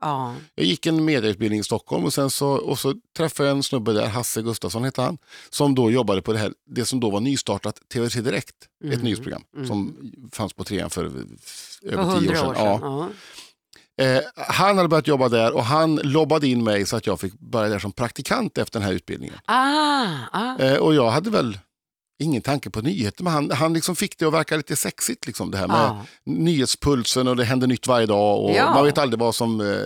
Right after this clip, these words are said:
Speaker 2: vad man ska göra när man kommer till jobbet. Det, det
Speaker 1: Mm.
Speaker 2: får man,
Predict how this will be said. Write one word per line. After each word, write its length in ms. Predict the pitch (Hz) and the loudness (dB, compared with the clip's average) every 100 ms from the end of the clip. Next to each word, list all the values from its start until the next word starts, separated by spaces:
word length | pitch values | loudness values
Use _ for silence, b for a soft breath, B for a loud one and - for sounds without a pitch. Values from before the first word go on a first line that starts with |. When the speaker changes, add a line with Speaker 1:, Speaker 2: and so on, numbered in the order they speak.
| 98 127 | -6 -10
Speaker 2:
vad 220 | 127 127 | 0 2
man 100 | 127 | 2
ska 120 | - | 2
göra 120 | 131 110 | 0 0
när 80 | |
man 80 | 113 | -2
kommer 180 | 113 101 | -2 -2
till 100 | 107 | 0
jobbet. 280 | 87 78 87 - _ - | -2 -2 -10 -16 _ -2
Det, 280 | 139 139 139 135 - | 0 0 -4 -10 -20
det 380 | - 147 135 139 | -14 -2 2 2
Speaker 1:
Mm. 140 | 131 | 2
Speaker 2:
får 140 | 123 143 | 0 0
man, 220 | 135 | 0